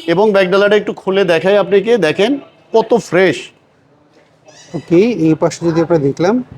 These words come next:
Speaker 2: এটাও তেলে ব্যবহৃত।
Speaker 1: এটাও তেলে ব্যবহৃত।
Speaker 2: আচ্ছা, so ভাইয়া, এইটার আমাকে একটু বলুন তো, পেপারস আপ টু ডেট কেমন পেয়েছে?
Speaker 1: এটা পেপার ছাব্বিশ ছাব্বিশ আপ টু ডেট আছে ভাইয়া।
Speaker 2: ছাব্বিশ ছাব্বিশ
Speaker 1: ছাব্বিশ
Speaker 2: up to date।
Speaker 1: ছাব্বিশ আপ টু ডেট।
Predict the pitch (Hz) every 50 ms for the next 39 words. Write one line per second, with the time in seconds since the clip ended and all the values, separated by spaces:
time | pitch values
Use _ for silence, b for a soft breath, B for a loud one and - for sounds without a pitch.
0 | - - _ - - 180 180 165 208 208 208 208 - 185 175 180 175 165 165 147
1 | 151 151 160 156 - 226 277 269 - 196 190 214 214 208 208 202 196 185 170 160
2 | 147 139 135 131 123 101 - 87 76 - _ _ _ _ _ _ _ _ - 147
3 | 151 - - 160 139 117 B B B B B B - - - - 220 170 190 247
4 | 226 - - - - - - - 220 220 226 - 294 302 294 240 196 175 175 180
5 | 196 190 233 208 - 233 202 214 233 233 208 240 - - 226 220 180 - - -
6 | 196 - - 175 180 - - - 214 220 240 196 - 226 220 226 214 196 220 208
7 | 196 180 208 208 233 233 226 226 220 220 196 226 233 190 - - 202 208 202 190
8 | 240 233 208 - - 226 208 202 220 202 - - - 180 175 - 190 175 170 147
9 | 143 127 - 123 117 113 104 92 82 - - - 165 185 165 202 196 - 226 202
10 | 185 196 - 175 170 170 170 214 196 165 - 196 180 170 180 165 - 170 151 -
11 | - 156 151 165 208 262 269